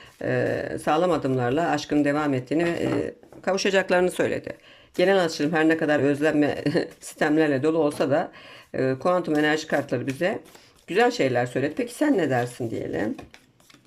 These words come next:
Evet, "Karamsarlık devam edecek bir süre daha." dedi. "Geceleri birbirinizi düşünüyorsunuz hala." dedi.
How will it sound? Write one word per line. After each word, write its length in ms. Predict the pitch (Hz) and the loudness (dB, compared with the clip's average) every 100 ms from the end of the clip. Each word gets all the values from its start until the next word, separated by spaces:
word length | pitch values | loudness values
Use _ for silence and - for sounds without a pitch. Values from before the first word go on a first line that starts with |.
| - - _ _ _ _ _ | -20 -20 _ _ _ _ _
Evet, 260 | 180 156 165 | -4 -2 -2
"Karamsarlık 680 | 208 208 202 202 190 185 185 | -2 0 -2 -2 -2 -2 -2
devam 300 | 185 185 180 | 0 0 -2
edecek 300 | 175 185 - | -4 -6 -4
bir 80 | |
süre 380 | 131 - 131 117 | -6 -4 -4 -4
daha." 240 | 123 127 117 | -4 -4 -4
dedi. 440 | 117 120 143 180 262 _ _ _ - _ _ _ - - _ - | -4 -2 -2 -4 -8 _ _ _ -20 _ _ _ -20 -20 _ -4
"Geceleri 460 | 160 160 156 151 151 | 0 2 2 0 0
birbirinizi 480 | 147 143 147 160 | 0 0 0 -2
düşünüyorsunuz 720 | 160 147 143 131 127 127 131 127 | -6 -2 0 2 0 -2 -4 -4
hala." 440 | 135 123 120 117 | -4 -2 -2 -2
dedi. 360 | 117 110 127 | -4 -4 -2